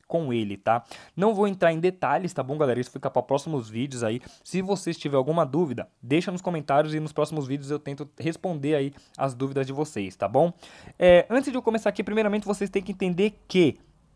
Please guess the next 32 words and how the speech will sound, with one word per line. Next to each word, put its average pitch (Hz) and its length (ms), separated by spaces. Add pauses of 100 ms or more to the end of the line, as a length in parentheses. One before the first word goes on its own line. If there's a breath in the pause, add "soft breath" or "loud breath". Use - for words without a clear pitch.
(120)
eu 208 320 (140)
necessito 196 480
do 196 100
like 196 240
de 196 100
vocês. 139 840
Pô, 180 260
deixa 180 240
o - 20
likezão 220 440
no 214 80
vídeo 190 260
aí, 190 240
caramba. 202 560 (220 loud breath)
Se 208 100
você 196 220
caiu 202 160
aqui 196 120
de 185 80
paraquedas, 180 460
tá 180 60
assistindo 170 320
o - 20
vídeo 160 240
e - 20
não 190 200
é 196 40
inscrito, 196 440
se 185 80
inscreve 185 280
no 185 120
canal, 156 280